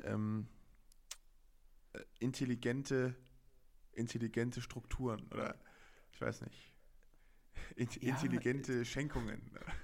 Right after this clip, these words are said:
Speaker 2: Ja, na-,
Speaker 1: Äh,
Speaker 2: natürlich verstößt es alles gegen die Regeln, aber, äh, am Ende des Tages, es ist immer noch Frankreich.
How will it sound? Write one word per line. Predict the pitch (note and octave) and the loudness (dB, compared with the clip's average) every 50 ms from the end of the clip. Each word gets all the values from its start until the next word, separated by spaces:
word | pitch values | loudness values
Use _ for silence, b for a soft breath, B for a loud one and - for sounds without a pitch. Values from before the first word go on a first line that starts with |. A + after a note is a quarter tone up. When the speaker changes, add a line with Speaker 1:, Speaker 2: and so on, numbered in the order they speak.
| - - - - - - - - B B B B B B B B B B B B B - | -6 -12 -18 -20 -20 -20 -20 -20 B B B B B B B B B B B B B -4
Speaker 2:
Ja, | F3+ G3+ | 2 2
na-, | A3 | 2
Speaker 1:
Äh, | - - - F3+ | 2 2 0 0
Speaker 2:
natürlich | F#3+ F#3+ - E3+ A3+ A#3 A#3 G3+ - - | 2 2 4 4 6 6 6 4 4 6
verstößt | G3 F3 D3+ - - D#3+ D3 C#3+ - - | 6 6 6 6 10 12 12 12 12 8
es | D3 B2+ | 2 2
alles | - - A#2+ C3+ C#3 C3 - | 4 6 8 8 8 8 8
gegen | - C3+ B2+ C3 C3 | 8 8 8 10 8
die | B2 B2 | 6 8
Regeln, | A2 A#2+ A2+ A2+ B2 C3 | 10 8 10 10 8 8
aber, | C3+ C#3+ E3+ D3 | 8 6 6 6
äh, | A#2 - - - | 4 4 4 4
am | F3+ F#3 | 4 4
Ende | F3+ F#3+ G#3 G3 | 6 6 4 4
des | F3+ F3+ - - | 4 2 2 4
Tages, | - D#3 D3 D#3 D3+ D#3+ D#3+ D3+ - - b b b b b b b b - - - - - | 4 6 6 6 6 4 2 2 0 -6 b b b b b b b b -20 -20 -20 -2 0
es | D3 C#3+ - | 0 0 2
ist | - - D#3 - | 2 2 2 4
immer | - E3+ D#3+ D#3+ D#3 D3 | 4 6 6 8 8 8
noch | D3 C#3 C3 | 6 4 4
Frankreich. | - - D3 D3 C#3 B2+ - - E2 - - - - - - - | 2 2 4 4 4 4 4 2 0 0 0 -2 -4 -4 -4 -6